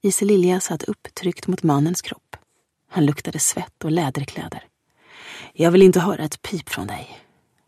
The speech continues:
väste han i hennes öra och la en hand över hennes mun. Som om hon ens hade en chans att skrika när han gjorde det.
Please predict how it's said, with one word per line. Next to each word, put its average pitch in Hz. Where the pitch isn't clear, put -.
väste 175
han 165
i 170
hennes 160
öra 135
och 165
la 160
en 151
hand 160
över 139
hennes 147
mun. 165
Som -
om 185
hon 190
ens 165
hade 160
en 170
chans 202
att 131
skrika -
när 202
han 147
gjorde 143
det. 143